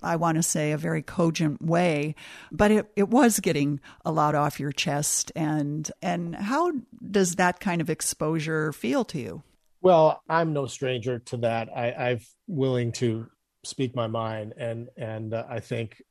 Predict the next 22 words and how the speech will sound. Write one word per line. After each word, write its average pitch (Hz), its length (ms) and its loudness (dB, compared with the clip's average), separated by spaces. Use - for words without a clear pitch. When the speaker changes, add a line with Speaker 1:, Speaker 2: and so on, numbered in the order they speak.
Speaker 2:
you 165 80 -6
know, 123 80 -2
my 123 140 0
favorite 135 360 2
line 117 300 0
of 110 80 -6
the 107 60 -6
whole 110 160 -4
book 113 260 -2
is 101 120 -8
when 110 140 -6
I 104 120 -4
say 107 500 -4
that 104 260 -6
if 123 200 -8
you 120 60 0
want 123 220 2
this 120 220 -2
to 123 100 -2
be 113 140 0
a 107 60 -4
dispassionate 113 840 -6